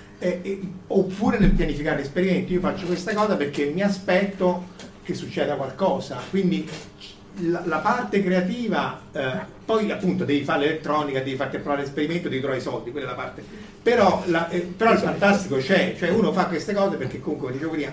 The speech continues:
è figo. E questo è, è essenzialmente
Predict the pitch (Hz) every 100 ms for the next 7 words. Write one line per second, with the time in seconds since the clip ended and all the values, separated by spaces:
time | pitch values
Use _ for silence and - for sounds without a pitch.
0 | - - - - 120 123 107 98 - -
1 | - 190 - 196 175 185 - 214 202 -
2 | 156 151 - 165 151 185 175 - 185 185
3 | 220 202 202 196 -